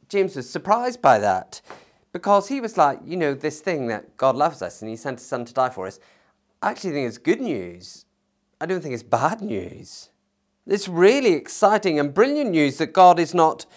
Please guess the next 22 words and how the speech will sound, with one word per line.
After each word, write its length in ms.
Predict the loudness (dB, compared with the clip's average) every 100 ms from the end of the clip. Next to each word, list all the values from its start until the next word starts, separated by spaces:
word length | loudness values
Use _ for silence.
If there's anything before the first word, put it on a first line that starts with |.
| -20 _ _
primarily 880 | -2 2 4 2 0 2 2 0 -2
interested 560 | -2 -4 -10 -6 -6 -6
in 140 | -6
protecting 500 | -10 -8 -8 -6 -8
a 60 | -8
historic 560 | -8 -2 2 2 2
building 300 | -2 -2 -2
in 60 | -4
a 40 |
beautiful 400 | -4 -6 -6 -6
village, 440 | -4 -4 -4 -8 -16 _ _ _ _
but 240 | -2 -2 -2
bringing 480 | 2 2 2 -2
his 200 | 0 0
own 300 | 2 0 -4
presence 800 | -8 -6 0 0 0 -4 -6 -8
by 240 | 0 2 2
his 180 | -2
Spirit 360 | -2 2 4 4
into 280 | 0 2 6
our 140 | 6
lives. 760 | 6 6 6 4 2 -6 -12